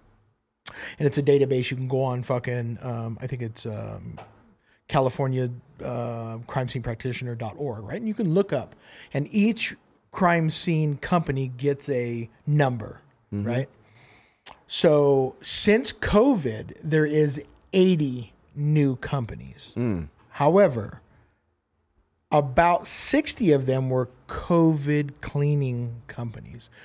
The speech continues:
Speaker 1: which really just meant, "I'm gonna fuck you in the ass and take your money 'cause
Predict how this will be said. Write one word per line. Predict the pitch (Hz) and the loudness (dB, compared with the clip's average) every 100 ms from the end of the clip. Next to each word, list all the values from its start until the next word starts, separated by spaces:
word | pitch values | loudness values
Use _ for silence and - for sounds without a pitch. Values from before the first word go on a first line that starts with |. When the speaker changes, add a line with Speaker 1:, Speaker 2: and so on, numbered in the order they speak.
| - - | -12 0
Speaker 1:
which | 151 147 | 0 2
really | 160 160 165 139 127 | 2 4 4 2 -2
just | 120 143 131 | -4 -4 -2
meant, | 143 131 131 | -2 -2 -2
"I'm | |
gonna | 135 123 | -4 -4
fuck | 123 123 | -6 -6
you | 123 | -6
in | 135 | -4
the | 151 | -4
ass | 113 123 - | -4 -6 -6
and | 120 | -8
take | 127 131 | -6 -6
your | 131 | -6
money | 113 120 | -6 -6
'cause | 123 117 | -6 -8